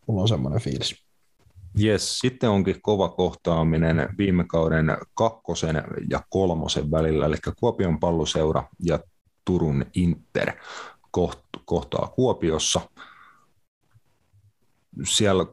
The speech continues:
Speaker 2: kups aika, aika selkeä suo-, suosikki kertointen puolesta.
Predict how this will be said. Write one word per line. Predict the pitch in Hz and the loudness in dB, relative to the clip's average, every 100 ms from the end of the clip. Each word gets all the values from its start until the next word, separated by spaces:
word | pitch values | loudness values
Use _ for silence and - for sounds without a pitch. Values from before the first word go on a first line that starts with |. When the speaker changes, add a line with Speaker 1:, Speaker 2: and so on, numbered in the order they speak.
| _ - | _ 0
Speaker 2:
kups | 113 107 - | 0 2 0
aika, | 101 104 98 - | 2 2 0 -2
aika | 127 127 110 | 0 0 0
selkeä | - 95 87 95 85 | 0 0 2 2 2
suo-, | - 92 - _ - | 2 0 -2 _ -8
suosikki | - 101 87 85 - - - | -2 0 0 -4 -10 -20 -4
kertointen | 123 120 - 95 82 78 80 82 | -2 0 0 2 2 2 -2 0
puolesta. | 87 85 82 - - 87 | 0 2 0 -2 -2 -2